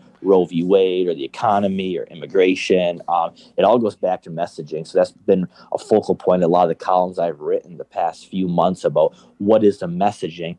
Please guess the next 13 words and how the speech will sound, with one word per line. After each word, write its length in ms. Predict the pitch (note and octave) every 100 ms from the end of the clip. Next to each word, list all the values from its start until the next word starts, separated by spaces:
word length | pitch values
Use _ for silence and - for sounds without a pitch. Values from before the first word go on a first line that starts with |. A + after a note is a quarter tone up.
| _ _
and 100 | F2
who's 280 | - A2+ F#2
controlling 580 | D#2+ D#2+ - A2+ B2+ F2+
it. 120 | E2
And 120 | D#2+
by 200 | F2 G2+
and 160 | F#2 E2
large, 320 | G2 F#2+ F#2
it's 140 | C#2+ -
the 100 | -
same 480 | - G2+ F#2 F2
groups 320 | E2 F2+ F2+ -
controlling 680 | E2+ - - G2 F2+ F2